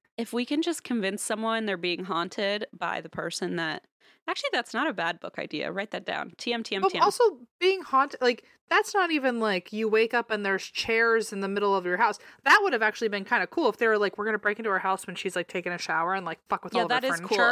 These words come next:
Speaker 1: Um, let's break up into her, break into her house while she's in the
Speaker 2: Well, if you're
Speaker 1: shower.
Speaker 2: the police, I feel like if you're doing a,
Speaker 1: <laughs> You're
Speaker 2: a sting
Speaker 1: allowed.
Speaker 2: operation.
Speaker 1: <laughs>
Speaker 2: Well, I feel like that would be at least, like, a creepy or haunting, but, like, a random carving
Speaker 1: So
Speaker 2: in a tree?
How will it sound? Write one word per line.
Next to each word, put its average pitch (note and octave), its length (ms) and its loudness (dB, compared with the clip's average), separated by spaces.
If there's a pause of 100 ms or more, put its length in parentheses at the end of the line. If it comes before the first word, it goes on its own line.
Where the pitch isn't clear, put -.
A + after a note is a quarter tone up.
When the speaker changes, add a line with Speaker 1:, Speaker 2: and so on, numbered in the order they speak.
(140)
Speaker 1:
Um, G3 120 -8
let's G#3 180 -4
break G#3+ 240 -4
up A3+ 140 -6
into G#3 220 -2
her, F#3+ 200 -2
break G#3 160 -6
into G#3+ 140 0
her F3+ 80 -2
house F#3+ 260 -4
while E3+ 80 -4
she's E3+ 220 -4
in E3+ 60 -2
the E3 60 4
Speaker 2:
Well, D#4 100 4
if F3+ 100 2
you're F#4+ 80 6
Speaker 1:
shower. D#4 60 2
Speaker 2:
the C#4 60 2
police, B3 440 2
I G#3+ 160 4
feel A3+ 120 4
like G3+ 180 4
if - 120 -8
you're A3+ 100 6
doing G#3 220 4
a, F#3+ 40 -4
Speaker 1:
<laughs> - 20 -2
You're D#4 280 4
Speaker 2:
a D#4+ 40 6
sting A#3+ 160 4
Speaker 1:
allowed. F#3+ 120 6
Speaker 2:
operation. G#3+ 380 4 (260)
Speaker 1:
<laughs> - 240 0 (320)
Speaker 2:
Well, D#4 360 4
I C#4 100 2
feel D#4+ 240 0
like D#4 300 0
that A3+ 260 2
would B3 140 2
be B3+ 160 2
at A3+ 120 4
least, A3+ 280 -2
like, G#3 360 2 (400)
a A3 120 2
creepy B3 640 -2
or F#3+ 100 4
haunting, G3+ 480 -2
but, G#3 80 -2
like, G3+ 220 0
a A3+ 120 4
random A3 1120 -2 (260)
carving A3 480 2
Speaker 1:
So C#4 120 2
Speaker 2:
in G3 80 0
a F#3 40 -2
tree? A#3+ 720 -2